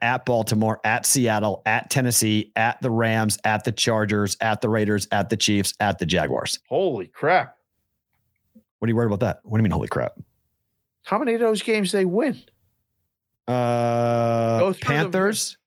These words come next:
Speaker 2: Here, well, well, this is, this is how we, we would do it in the risk room.
Speaker 1: Yeah.
Speaker 2: At the Panthers.
Speaker 1: Win.
Speaker 2: One. Okay.
Speaker 1: At the Seahawks. Win.
Speaker 2: Lose, but go ahead.
Speaker 1: Okay. Who's the quarterback for Seattle?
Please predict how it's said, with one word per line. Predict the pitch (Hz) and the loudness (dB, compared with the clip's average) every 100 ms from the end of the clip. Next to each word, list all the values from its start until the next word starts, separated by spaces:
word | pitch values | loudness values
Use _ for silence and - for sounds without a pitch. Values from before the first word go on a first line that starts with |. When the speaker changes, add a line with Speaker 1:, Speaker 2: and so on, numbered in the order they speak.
| - | -2
Speaker 2:
Here, | 196 | 0
well, | 160 170 | 0 0
well, | 165 | 0
this | 165 180 | 0 0
is, | 185 - - | 0 -2 -2
this | 170 180 | -2 -2
is | 165 | 0
how | 175 170 | 2 2
we, | 165 | -2
we | 139 135 147 | -4 -6 -4
would | 151 151 | -2 0
do | 160 | 0
it | 160 | 0
in | |
the | 156 | 0
risk | 165 156 - | 0 -2 -4
room. | 92 - _ | -8 -8 _
Speaker 1:
Yeah. | 143 - - _ _ | -4 -4 -8 _ _
Speaker 2:
At | 135 151 160 | 0 0 0
the | 156 | -4
Panthers. | 175 170 175 214 220 - _ _ _ | 0 0 2 0 -2 -8 _ _ _
Speaker 1:
Win. | - 110 120 170 - _ _ | -2 2 2 0 -6 _ _
Speaker 2:
One. | 110 123 127 175 180 - | -4 0 0 -2 -4 -4
Okay. | 123 123 127 170 - _ _ _ - | -2 0 0 -2 -10 _ _ _ -4
Speaker 1:
At | 117 120 | -2 0
the | 123 | 0
Seahawks. | - 131 117 127 156 - - - | 0 2 2 0 0 -4 -4 -4
Win. | 95 98 95 185 - _ _ _ - | -2 2 2 0 -2 _ _ _ -10
Speaker 2:
Lose, | 95 107 143 151 - | -6 -2 -2 -2 -4
but | 101 - | -6 -2
go | 113 101 | 0 2
ahead. | 107 151 - _ _ _ - | 0 -2 -8 _ _ _ -6
Speaker 1:
Okay. | 87 82 98 147 _ _ | -2 2 2 -2 _ _
Who's | 143 127 | -4 -2
the | 135 | -2
quarterback | 147 147 151 135 | 0 0 0 -2
for | |
Seattle? | 143 165 165 180 | -2 0 0 -2